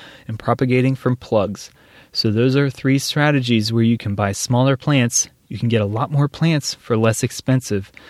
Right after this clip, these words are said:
and, and do the work yourself to really have a beautiful design that comes out in the end.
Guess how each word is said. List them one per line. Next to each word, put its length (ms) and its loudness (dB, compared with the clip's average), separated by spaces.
and, 320 -2
and 240 -2
do 140 2
the 280 2
work 320 0
yourself 560 -2
to 220 -4
really 460 0
have 280 -2
a 80 -4
beautiful 500 -4
design 540 -2
that 160 -6
comes 240 0
out 160 0
in 80 -4
the 140 -6
end. 200 -12